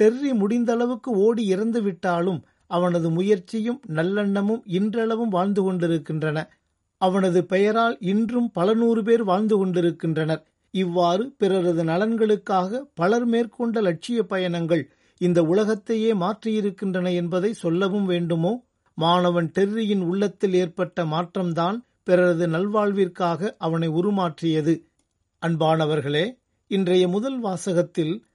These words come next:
கடவுள் கேட்டுவிட்டார் என்பதற்காக தனது ஒரே மகன் ஈசாக்கை பலியிடவும் துணிந்த நமது முதுபெரும் தந்தை ஆபிரகாமின் தாராள மனப்பான்மை நமக்கு எடுத்துக்காட்டப்படுகிறது.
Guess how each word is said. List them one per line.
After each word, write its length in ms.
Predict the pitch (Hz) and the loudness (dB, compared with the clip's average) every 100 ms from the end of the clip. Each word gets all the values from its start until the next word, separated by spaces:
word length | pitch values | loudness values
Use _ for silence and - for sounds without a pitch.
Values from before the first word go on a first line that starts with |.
| _ | _
கடவுள் 440 | - 190 262 262 233 208 | -6 -2 -2 -2 -2 -2
கேட்டுவிட்டார் 680 | 220 262 247 220 - 214 202 | -2 -2 -4 -4 -4 -4 -2
என்பதற்காக 800 | 202 190 196 185 - 185 180 | -2 -2 -4 -4 -2 -2 -2
தனது 380 | 240 208 190 185 | -6 -4 -2 -2
ஒரே 300 | 170 185 233 | 0 2 2
மகன் 240 | 233 208 202 | 0 -2 -4
ஈசாக்கை 640 | 180 220 - 226 - 202 160 | -4 -6 -6 -8 -4 -4 -2
பலியிடவும் 600 | 175 220 220 190 185 226 - | -2 -2 -2 -2 -2 -4 -4
துணிந்த 400 | 185 202 208 214 | -2 0 0 -2
நமது 280 | 185 175 | -2 -2
முதுபெரும் 500 | 170 180 220 220 214 | 0 0 2 2 0
தந்தை 380 | 190 185 175 185 185 | 0 -2 0 -2 -2
ஆபிரகாமின் 840 | 165 202 208 185 165 165 170 147 - _ | -4 0 0 0 -2 -2 -2 -4 -8 _
தாராள 560 | 156 165 185 196 214 220 | 0 2 2 2 2 0
மனப்பான்மை 680 | 180 185 185 196 175 175 226 | 0 -4 -4 -4 -2 -2 -4
நமக்கு 400 | 180 165 147 170 | -4 -4 -2 -2
எடுத்துக்காட்டப்படுகிறது. 1200 | 180 - 190 190 156 160 151 160 156 156 147 165 | -2 -4 -6 -4 -4 -4 -2 -2 0 0 0 -2